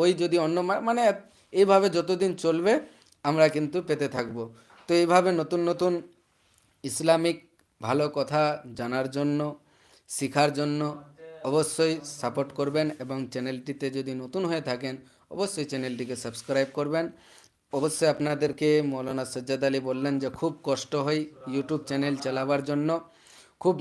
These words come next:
মেহনত হয়, খুব মেহনতে ভিডিও আপলোড করা হয়। আপনারা হয়তো অবশ্যই এক মিনিট দেখছেন বা একটু গেলেও সামনে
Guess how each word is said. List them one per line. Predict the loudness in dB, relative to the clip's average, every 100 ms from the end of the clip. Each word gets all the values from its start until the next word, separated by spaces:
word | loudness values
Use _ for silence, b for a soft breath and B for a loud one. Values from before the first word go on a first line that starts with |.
| 2
মেহনত | 4 4 2 2 4
হয়, | 4 4 -8 -20 _ 4
খুব | 4 4 -4 2
মেহনতে | 4 4 2 2 0
ভিডিও | 0 4 6 6
আপলোড | 4 -2 0
করা | 2 4
হয়। | 4
আপনারা | 4 0 2 2
হয়তো | 2 0 0
অবশ্যই | -2 2 2 2 B B _ 0
এক | 2 2
মিনিট | 2 2 2
দেখছেন | -2 0 -2 4
বা | 6 6 4 -4 -6
একটু | -4 -4 2
গেলেও | 4 4 2
সামনে | 0 2